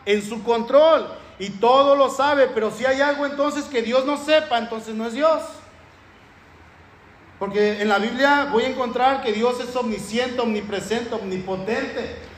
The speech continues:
Tiene conocimiento anticipado de todas las cosas. Él sabe hasta el final lo que va a pasar desde el principio. Es eterno, no cambia, inmutable. Pero hay algo que no sabe, entonces no es Dios.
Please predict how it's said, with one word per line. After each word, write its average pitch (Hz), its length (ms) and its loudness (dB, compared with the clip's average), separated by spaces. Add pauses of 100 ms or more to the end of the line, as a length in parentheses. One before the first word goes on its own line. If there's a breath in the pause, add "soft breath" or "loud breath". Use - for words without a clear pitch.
(140)
Tiene 233 240 2
conocimiento 226 760 2
anticipado 240 680 2
de 220 100 2
todas 247 360 4
las 262 200 -2
cosas. 294 440 2
Él 247 160 -2
sabe 269 420 4 (260 loud breath)
hasta 202 320 2
el 220 100 0
final 226 380 4
lo 285 120 4
que 269 80 2
va 262 100 6
a 262 80 0
pasar 254 360 2
desde 214 220 0
el 208 80 0
principio. 247 680 -4 (440)
Es 190 140 -10
eterno, 254 600 4
no 202 140 -2
cambia, 247 380 4
inmutable. 226 600 2 (1200)
Pero 185 140 0
hay 233 100 4
algo 254 240 2
que 233 60 4
no 247 140 2
sabe, 247 340 4
entonces 220 420 -2
no 196 100 -2
es 185 120 -2
Dios. 185 380 -2